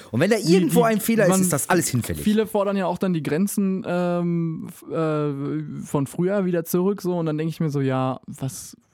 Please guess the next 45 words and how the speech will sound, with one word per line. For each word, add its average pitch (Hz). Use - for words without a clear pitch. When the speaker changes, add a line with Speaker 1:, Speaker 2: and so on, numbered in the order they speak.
Speaker 2:
wir, 127
wir, 147
du 143
wohnst 190
doch 160
eh 208
nicht 175
in, 127
innerhalb 135
dieser 127
in 143
diesem 131
Bereich, 127
wo 127
sich 123
die 135
Grenze 127
verändern 139
würde. 113
Speaker 1:
Ja, 104
aber 101
Speaker 2:
Also 120
Speaker 1:
welche, 123
Speaker 2:
so 117
Speaker 1:
das 101
ist 127
ja 123
auch 110
die 117
Frage, 95
welche 113
Grenze? 85
Die 87
von 80
vierunddreißig, 143
sechsunddreißig, 117
neununddreißig? 120
Speaker 2:
Ja, 123
unterscheidet 147
sich 143
das, 127
glaub 135
ich, 127
auch 120
Speaker 1:
Zweiundvierzig? 185